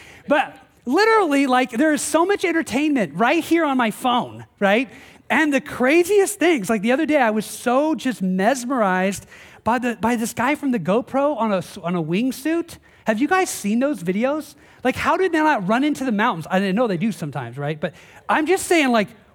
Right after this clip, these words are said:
wow, like, how do you do that? Like, humans really wanna fly. I mean, that's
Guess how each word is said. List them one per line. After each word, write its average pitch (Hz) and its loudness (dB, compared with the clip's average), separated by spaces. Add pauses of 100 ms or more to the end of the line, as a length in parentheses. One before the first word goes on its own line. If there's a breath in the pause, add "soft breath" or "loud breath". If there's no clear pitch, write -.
(120 soft breath)
wow, 247 2
like, 220 0 (260 loud breath)
how 311 0
do 392 4
you 370 4
do 233 2
that? 226 2
Like, 185 -4
humans 320 -2
really 240 -2
wanna 220 -2
fly. 180 -4
I - -12
mean, 175 -4
that's 269 -2